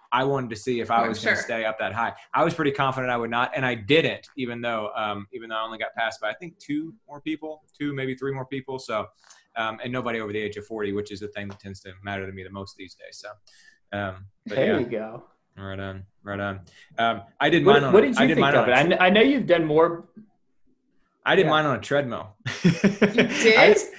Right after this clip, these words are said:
Speaker 1: I decided
Speaker 2: That's
Speaker 1: to
Speaker 2: cheating.
Speaker 1: I, no, it's not cheating. I, I decided to lean into the whole virtual thing entirely and say, "You know what? I'm gonna go for a, for a treadmill five K P R here, and let's see how this goes." Um,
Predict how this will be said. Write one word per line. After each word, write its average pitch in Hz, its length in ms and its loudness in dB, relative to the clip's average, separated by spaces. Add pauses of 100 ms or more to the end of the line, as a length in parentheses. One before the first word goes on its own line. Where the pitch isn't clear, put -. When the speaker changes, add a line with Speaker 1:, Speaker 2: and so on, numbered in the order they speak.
(140)
Speaker 1:
I 160 100 4
decided 175 360 6
Speaker 2:
That's 143 100 0
Speaker 1:
to 156 100 0
Speaker 2:
cheating. 214 560 2
Speaker 1:
I, 160 160 4
no, 220 320 4
it's 160 140 0
not 196 200 0
cheating. 165 300 2
I, 156 180 0
I 165 140 2
decided 196 420 4
to 143 160 0
lean 151 320 2
into 151 300 -4
the 127 120 2
whole 127 240 0
virtual 139 500 -2
thing 160 300 -4
entirely 139 680 0
and 131 140 -4
say, 127 220 0
"You 139 80 2
know 170 140 -2
what? 202 260 0
I'm 175 140 2
gonna 175 160 -4
go 143 220 -2
for 110 340 -2
a, 98 180 -12
for 104 160 -6
a 92 80 -10
treadmill 151 480 -6
five 131 380 -4
K 127 160 -8
P 120 200 -12
R 98 280 -8
here, 90 140 -16
and 98 100 -20
let's 101 140 -18
see 104 100 -14
how 98 120 -8
this 98 200 -16
goes." - 360 -16 (380)
Um, 107 320 -2